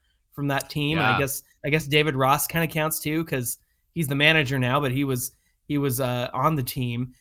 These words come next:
Speaker 2: Right.
Speaker 1: as a catcher, I believe. He's
Speaker 2: Yep,
Speaker 1: the
Speaker 2: yep,
Speaker 1: catcher.
Speaker 2: yep.
Speaker 1: So, uh, I felt kinda bad 'cause all the jerseys I saw for the Cubs were, <laughs> were those guys and not really anybody new. I think I saw a couple of Suzuki jerseys.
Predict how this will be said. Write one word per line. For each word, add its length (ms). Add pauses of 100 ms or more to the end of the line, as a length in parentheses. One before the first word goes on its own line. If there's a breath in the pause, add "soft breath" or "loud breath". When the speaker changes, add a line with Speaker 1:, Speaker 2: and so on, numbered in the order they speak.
(140)
Speaker 2:
Right. 180
Speaker 1:
as 260
a 40
catcher, 480
I 100
believe. 360
He's 180
Speaker 2:
Yep, 80
Speaker 1:
the 80
Speaker 2:
yep, 60
Speaker 1:
catcher. 200 (260)
Speaker 2:
yep. 200 (440)
Speaker 1:
So, 320 (340 soft breath)
uh, 280 (140)
I 120
felt 260
kinda 160
bad 240
'cause 160
all 140
the 100
jerseys 400
I 100
saw 240
for 120
the 80
Cubs 360
were, 360
<laughs> 40
were 120
those 320
guys 440
and 200 (220 soft breath)
not 180
really 260
anybody 400
new. 200
I 80
think 160
I 60
saw 200
a 40
couple 240
of 60
Suzuki 480
jerseys. 560